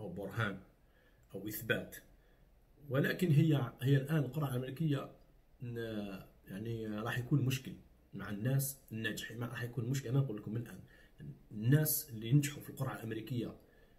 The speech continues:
وراهم ينتظروا، راح يكون عندهم مشكل، راح يولي عندهم هنا، راح يولي ال-، البلاك، آه، يعني راح يولي، آه، الضغط على، على العمال، لأنه العمال هنا ما مش يشتغلوا، راهم يشتغلوا أونلاين، ولا كما قلت لكم في أول ال-، الفيديو، نقصوا من العمال.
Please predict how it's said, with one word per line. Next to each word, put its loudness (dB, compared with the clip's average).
وراهم 0
ينتظروا، 2
راح -2
يكون -4
عندهم 2
مشكل، -2
راح -4
يولي 0
عندهم -2
هنا، 6
راح 0
يولي -2
ال-، -8
البلاك، -2
آه، 0
يعني -4
راح -2
يولي، -2
آه، -10
الضغط 4
على، -6
على -8
العمال، -4
لأنه 4
العمال 4
هنا -4
ما -2
مش -2
يشتغلوا، -4
راهم -4
يشتغلوا -2
أونلاين، 2
ولا 0
كما 6
قلت -4
لكم -2
في -4
أول 0
ال-، -6
الفيديو، 4
نقصوا 2
من 0
العمال. -6